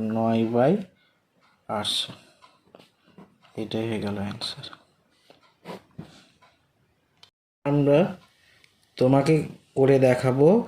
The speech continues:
ছয়ের দুই দাগের অঙ্কটা বিনিময় নিয়মে। দেখো এখানে সমান, এইটা সাথে এইটাকে গুণ করব আর এইটার সাথে এইটাকে গুণ করব। আট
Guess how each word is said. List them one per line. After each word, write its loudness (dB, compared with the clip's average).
ছয়ের 4
দুই 2
দাগের 6
অঙ্কটা 0
বিনিময় 4
নিয়মে। 2
দেখো 2
এখানে -4
সমান, 4
এইটা 4
সাথে 2
এইটাকে 4
গুণ 4
করব 2
আর 4
এইটার 2
সাথে 2
এইটাকে 6
গুণ 0
করব। -4
আট 4